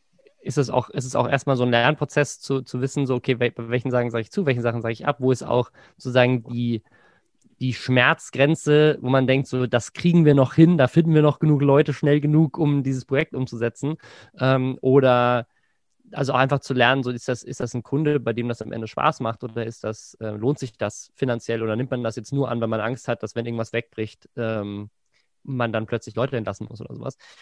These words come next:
Und da haben wir echt, äh, sehr viel Glück gehabt, dass es quasi einfach kontinuierlich gewachsen ist und wir im-, immer alles sehr gut hingekriegt haben und auch echt viele tolle Leute, ähm, gefunden haben, die, äh, super Arbeit machen. Also das, äh, das sozusagen, das war aber natürlich ein sehr st-, stressiger,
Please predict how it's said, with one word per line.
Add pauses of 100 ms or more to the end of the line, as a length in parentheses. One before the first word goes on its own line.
Und
da
haben
wir
echt,
äh,
sehr
viel
Glück
gehabt,
dass
es
quasi
einfach
kontinuierlich
gewachsen
ist
und
wir
im-,
immer
alles
sehr
gut
hingekriegt
haben
und
auch
echt
viele
tolle (420)
Leute, (380)
ähm,
gefunden
haben,
die,
äh,
super
Arbeit
machen.
Also
das,
äh, (500)
das
sozusagen,
das (500)
war
aber
natürlich
ein
sehr
st-, (300)
stressiger,